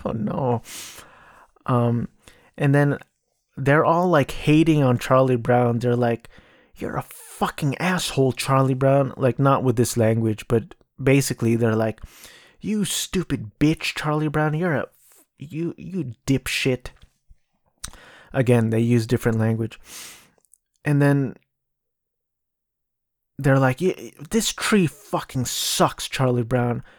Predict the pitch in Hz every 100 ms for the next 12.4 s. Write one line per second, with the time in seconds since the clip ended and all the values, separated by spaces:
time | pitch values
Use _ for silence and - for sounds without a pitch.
0 | _ _ _ _ _ _ _ - 185 196
1 | 185 143 151 139 - - - 139 - -
2 | 165 170 151 135 135 - 185 - 127 120
3 | 151 160 - 156 160 156 165 175 113 -
4 | - _ - _ - - 127 - 104 104
5 | - - 107 - 107 131 - - - -
6 | - - _ _ _ _ _ _ _ 147
7 | 147 165 156 139 139 139 - 143 160 139
8 | 120 123 120 117 117 - _ - - _
9 | _ _ _ _ _ _ _ _ _ -
10 | 262 - - 180 151 131 127 113 - 123
11 | 120 123 123 123 117 127 120 - 123 123
12 | 117 123 151